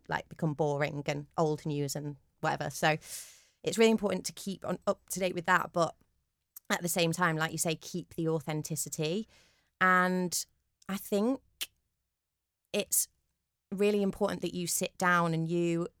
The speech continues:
literally write down your values as a business and stick to those. And I think if you do that, you can't really go wrong. And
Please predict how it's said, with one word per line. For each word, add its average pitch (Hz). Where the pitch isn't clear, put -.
literally 175
write 180
down 175
your 175
values 170
as 170
a 160
business 165
and 165
stick -
to 202
those. 170
And 190
I 190
think 185
if 185
you 196
do 220
that, 196
you 185
can't 208
really 196
go 165
wrong. 165
And 185